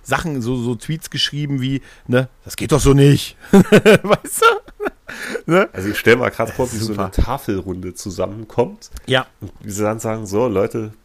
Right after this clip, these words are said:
Speaker 2: das Gregor-Problem muss jetzt angesprochen werden.“ Und mal deine ganzen
Speaker 1: Ja.
Speaker 2: Mails per Overhead-Projektor <laughs>
Speaker 1: So wird
Speaker 2: irgendwann
Speaker 1: es sein.
Speaker 2: anstrahlt.
Speaker 1: So wird es sein. Ich bin von, von Christoph jetzt räumlich getrennt durch diese, durch diese, das ist das Allerschlimmste.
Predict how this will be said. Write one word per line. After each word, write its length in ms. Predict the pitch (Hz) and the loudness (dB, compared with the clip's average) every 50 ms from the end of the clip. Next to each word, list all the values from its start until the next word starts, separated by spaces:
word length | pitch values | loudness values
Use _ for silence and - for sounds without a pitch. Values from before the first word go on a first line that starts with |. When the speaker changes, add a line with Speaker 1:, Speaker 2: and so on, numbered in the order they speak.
| - | -16
Speaker 2:
das 240 | - 85 87 - - | -14 -12 -12 -12 -12
Gregor-Problem 840 | - - 98 95 92 85 82 - _ - 98 - - 85 80 80 | -8 -8 -8 -8 -6 -8 -12 -12 _ -14 -16 -14 -12 -12 -12 -12
muss 180 | 85 87 - - | -12 -14 -14 -10
jetzt 180 | 95 82 - - | -10 -10 -8 -8
angesprochen 580 | - 85 82 82 - - - 92 85 - 90 85 | -10 -10 -10 -10 -10 -6 -2 -2 -2 -2 -4 -6
werden.“ 240 | 87 - 110 - | -6 -6 -6 -8
Und 60 | 80 98 | -8 -8
mal 120 | 90 90 | -8 -6
deine 280 | 87 92 95 92 95 87 | -4 -4 -4 -4 -6 -8
ganzen 600 | - - 101 127 147 - - - 123 120 - - | -6 -6 -6 -6 -6 -10 -10 -10 -10 -10 -10 -8
Speaker 1:
Ja. 140 | - 151 139 | -4 -4 -4
Speaker 2:
Mails 380 | 113 92 90 120 143 - - - | -4 -4 -6 -8 -10 -10 -16 -14
per 220 | - - 101 95 | -8 -4 -4 -2
Overhead-Projektor 880 | 85 147 135 120 87 87 92 - - - 101 92 90 - - - - 110 | -2 -2 -4 -4 -4 -6 -10 -16 -12 -8 -6 -6 -6 -6 -8 -6 -8 -6
<laughs> 40 | - | -4
Speaker 1:
So 20 | |
wird 260 | - 139 131 127 - - | -4 -4 -4 -4 -2 0
Speaker 2:
irgendwann 340 | 156 143 117 120 123 156 156 | 0 0 0 2 2 2 2
Speaker 1:
es 120 | - 160 - | 0 0 0
sein. 200 | 147 160 151 113 | 0 0 0 -2
Speaker 2:
anstrahlt. 380 | 98 - - 82 67 57 - - _ _ _ | -6 -8 -8 -8 -8 -10 -12 -16 _ _ _
Speaker 1:
So 140 | - 113 117 | -12 -8 -8
wird 100 | 139 139 | -8 -8
es 80 | 123 | -8
sein. 140 | - 135 120 _ _ _ | -8 -10 -10 _ _ _
Ich 140 | - 113 98 | -12 -8 -4
bin 160 | 180 180 151 | -4 -4 -4
von, 360 | - - 156 151 147 131 123 120 | -2 -4 -6 -6 -6 -8 -12 -14
von 220 | - 139 135 - | -10 -10 -10 -10
Christoph 420 | - - 202 208 - 208 185 - - | -8 -8 -8 -6 -4 -4 -4 -4 -4
jetzt 280 | 127 113 - - 117 101 | -8 -8 -8 -12 -8 -4
räumlich 400 | 107 123 127 117 110 104 - - | -2 0 0 0 -2 -6 -8 -12
getrennt 480 | - 101 - - 107 95 92 - - _ _ _ _ _ _ _ - | -16 -14 -12 -12 -12 -12 -12 -14 -18 _ _ _ _ _ _ _ -8
durch 160 | 131 113 - | -6 -6 -6
diese, 400 | - 120 107 110 110 98 95 85 _ | -4 -6 -4 -2 -2 -4 -4 -8 _
durch 120 | - 107 - | -12 -12 -10
diese, 300 | - 117 104 104 107 101 | -10 -10 -8 -8 -10 -10
das 180 | 107 107 110 110 | -10 -12 -10 -10
ist 140 | 113 113 - | -12 -10 -8
das 120 | 147 135 143 | -8 -6 -4
Allerschlimmste. 600 | 143 170 190 185 - - 180 196 185 - - | -2 -2 -2 -2 -2 -2 -6 -6 -6 -6 -8